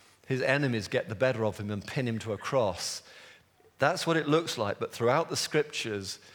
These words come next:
there are seven hundred, over seven hundred references to the Messiah, that's Jesus, in the Old Testament. And throughout the scriptures,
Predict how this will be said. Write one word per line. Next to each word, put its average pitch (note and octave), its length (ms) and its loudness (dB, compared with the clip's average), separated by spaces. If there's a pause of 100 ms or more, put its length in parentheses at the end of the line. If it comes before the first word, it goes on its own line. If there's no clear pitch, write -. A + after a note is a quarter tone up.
(1200)
there B2 120 4
are B2+ 60 2
seven F3 360 2
hundred, C#3+ 360 4
over C3 220 2
seven D#3 280 0
hundred C3+ 200 0
references C3 640 -2
to A2 260 -4 (260)
the B2 120 0
Messiah, A#2+ 480 2
that's A2+ 220 -2
Jesus, A2+ 420 -4
in A2+ 160 -4
the A2 120 -4
Old E3 260 4
Testament. F#2+ 500 -6 (1000)
And A2 120 -8
throughout C#3+ 260 2
the C#3+ 80 -4
scriptures, D#3+ 640 0